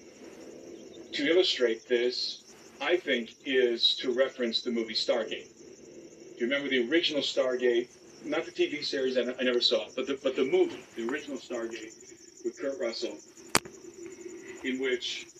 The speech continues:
they go through this Stargate and they, they go to another planet. And on this planet, wherever it is, there is a Bronze Age civilization.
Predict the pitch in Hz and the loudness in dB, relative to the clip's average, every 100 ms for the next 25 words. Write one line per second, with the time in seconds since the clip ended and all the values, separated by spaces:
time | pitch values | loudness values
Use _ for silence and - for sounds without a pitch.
0 | - 131 143 151 156 135 131 - 139 127 | -4 -2 0 -4 -4 -4 -4 -4 -4 -4
1 | 123 123 120 117 - - - 120 117 117 | -2 2 2 2 -4 -18 -4 -2 0 4
2 | 117 117 117 - - - - - 554 - | 6 6 2 -12 -20 -20 -12 -6 -4 -4
3 | 330 269 - - - 131 113 - - - | -4 -2 -2 -4 -6 -6 -8 -18 -20 -20
4 | - - - - - - - 120 123 120 | -20 -20 -20 -20 -20 -20 -8 -2 0 2
5 | 117 - 143 165 151 147 - - 151 131 | 0 -4 -6 -4 -4 -6 -6 -8 -6 -4
6 | 113 110 - - - 131 135 127 113 - | -4 -6 -8 -16 -4 4 6 8 6 6
7 | - - - - - - - - - 147 | -2 -6 -6 -6 -6 -8 -8 0 4 4
8 | 135 147 127 123 127 131 156 156 127 123 | 4 6 6 6 4 2 4 6 6 4
9 | - 127 120 147 - - - | 2 0 2 0 4 2 2